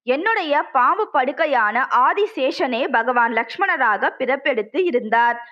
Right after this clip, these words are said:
அடுத்து எடுத்த அவதாரமான பகவான் கிருஷ்ணருக்கு உதவியாக இருக்க பிறந்த பகவான் பலராமர் யார்?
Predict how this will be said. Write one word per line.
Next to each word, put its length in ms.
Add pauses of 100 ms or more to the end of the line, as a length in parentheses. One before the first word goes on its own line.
(200)
அடுத்து 440
எடுத்த 340
அவதாரமான 1120
பகவான் 440
கிருஷ்ணருக்கு 600
உதவியாக 760
இருக்க 640
பிறந்த 380
பகவான் 560
பலராமர் 580
யார்? 400